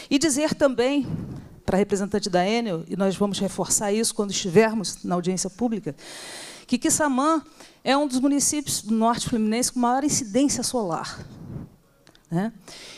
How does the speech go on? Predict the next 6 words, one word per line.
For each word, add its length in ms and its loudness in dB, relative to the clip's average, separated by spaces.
E 100 4
existem, 800 2
por 160 6
baixo, 600 0
dez 320 6
projetos 800 0